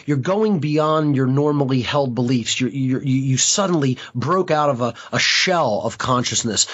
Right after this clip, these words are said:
something that was holding you back from the realization of truth. So you had an epiphany. You went beyond the boundaries of ordinary consciousness and realized something that was truly profound. So to go beyond is, is just what the prefix epi means in Greek. So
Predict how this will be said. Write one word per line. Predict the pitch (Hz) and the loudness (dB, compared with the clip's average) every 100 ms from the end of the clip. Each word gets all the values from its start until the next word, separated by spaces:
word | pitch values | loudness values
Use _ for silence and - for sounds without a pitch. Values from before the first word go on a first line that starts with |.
| - | -4
something | - 151 143 | 0 2 2
that | 127 | 0
was | 131 | -2
holding | - 165 147 143 | 0 0 2 2
you | |
back | 120 135 131 | 2 0 0
from | 139 123 | 0 0
the | 123 | 2
realization | 131 127 127 110 131 - 123 | 2 2 0 0 0 2 0
of | 104 | -2
truth. | - 143 123 - - | -2 -2 -2 -6 -6
So | - 151 | -2 0
you | |
had | 139 156 | 2 2
an | 139 | 0
epiphany. | 131 - 165 - 117 | -2 -2 -2 0 -2
You | 117 | 0
went | 123 143 170 147 | 2 2 0 0
beyond | 143 139 139 135 113 104 - - | -2 2 2 0 0 -4 -6 -4
the | 135 | -4
boundaries | 107 135 127 123 120 117 - - 127 | 0 2 2 2 2 0 -2 -6 -2
of | 120 | 0
ordinary | 135 123 127 117 | 0 0 0 0
consciousness | 117 127 117 120 - 123 - | -2 -2 -2 -2 0 0 0
and | 120 123 | 0 0
realized | 139 123 120 - | 0 0 0 0
something | 131 120 113 | -2 -2 -4
that | 117 | -2
was | 113 | -4
truly | - 139 123 113 | -4 0 0 0
profound. | - 98 - 139 87 85 - - - | -4 -6 0 0 0 -6 -8 -8 -4
So | - | 0
to | 156 | 0
go | 135 185 | 0 -2
beyond | 135 151 156 175 156 101 82 - | 0 0 0 0 -2 -4 -8 -6
is, | 135 117 | -2 0
is | 131 113 | 0 2
just | 139 135 | 0 0
what | 135 135 | -2 -2
the | 127 | -6
prefix | - 147 - 123 - | -2 -2 0 -2 -2
epi | 151 156 127 | 0 0 0
means | 107 123 120 107 | 0 2 2 0
in | 104 | 0
Greek. | 151 135 - | 0 0 2
So | 123 | 0